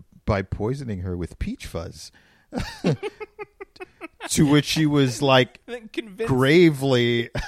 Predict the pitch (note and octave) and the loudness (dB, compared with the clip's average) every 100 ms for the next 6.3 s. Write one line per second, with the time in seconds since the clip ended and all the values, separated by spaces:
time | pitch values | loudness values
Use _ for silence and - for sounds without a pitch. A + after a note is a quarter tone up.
0 | F#5 - C4+ - - E4+ - - D3+ E3 | -10 -10 -8 -10 -12 -12 -10 -4 0 4
1 | G3 E3 B2 - G#2+ G2+ _ - _ - | 4 2 -2 0 0 -2 _ -20 _ -10
2 | C#4 D4 F4 - C4+ B3 A3 C4 D4+ - | -10 -8 -12 -12 -16 -20 -18 -18 -14 -16
3 | - - - - - F3+ F#3+ G#3 F#3 E3+ | -16 -20 -20 -20 -16 -14 -12 -14 -14 -14
4 | G#3 A#3+ - - _ E3 D3+ D#3 C#3+ - | -12 -14 -16 -20 _ -20 -10 -6 -6 -10
5 | C#3+ C#3 B2+ A#2 B2 A#2+ A#2+ - A3 C4 | -12 -10 -10 -10 -16 -14 -14 -10 -8 -8
6 | F3+ - - | -10 -14 -20